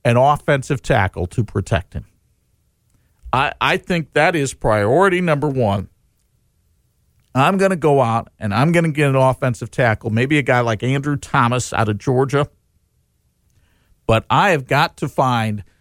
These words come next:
some way of keeping Tom Brady on his feet because for what I'm going to be paying Tom Brady,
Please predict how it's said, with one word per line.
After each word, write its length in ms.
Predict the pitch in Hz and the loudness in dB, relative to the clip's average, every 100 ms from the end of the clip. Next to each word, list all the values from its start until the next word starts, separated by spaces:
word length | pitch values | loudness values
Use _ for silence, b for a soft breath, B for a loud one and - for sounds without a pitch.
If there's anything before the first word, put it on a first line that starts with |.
| _ _ | _ _
some 360 | - 175 180 | -4 -2 0
way 220 | 170 151 131 | 2 2 2
of 140 | - | -2
keeping 440 | - 190 185 165 | -6 -4 -2 -2
Tom 300 | 143 139 147 | 0 2 2
Brady 340 | 127 131 127 117 | 2 2 2 0
on 120 | 110 | 0
his 180 | 104 - | -2 -4
feet 260 | 196 160 | -2 -2
because 460 | - 127 151 127 - _ _ _ _ _ _ _ _ _ _ _ | -4 0 2 0 -4 _ _ _ _ _ _ _ _ _ _ _
for 300 | _ 160 143 | _ 0 2
what 300 | 139 190 208 | 2 0 0
I'm 300 | 165 170 175 | -2 0 -2
going 300 | 156 165 170 | 0 0 0
to 60 | 151 | 0
be 120 | 151 | -2
paying 500 | - 190 202 160 143 | 0 0 2 0 0
Tom 340 | 156 160 160 | 2 2 2
Brady, 540 | 147 196 175 92 113 | 2 2 2 -2 -4